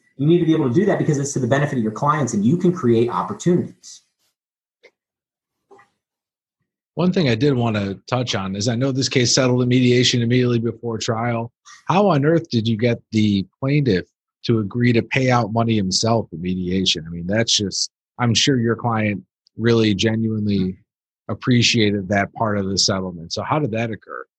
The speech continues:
Speaker 1: Um, it actually was the end of the day at the mediation.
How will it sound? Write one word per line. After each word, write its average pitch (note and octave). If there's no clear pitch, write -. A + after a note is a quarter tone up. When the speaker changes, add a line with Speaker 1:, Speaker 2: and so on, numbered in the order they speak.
Speaker 1:
Um, A2+
it B2
actually A2
was G#2
the -
end F#3
of C#3+
the C3
day A#2+
at A2+
the A2
mediation. G#2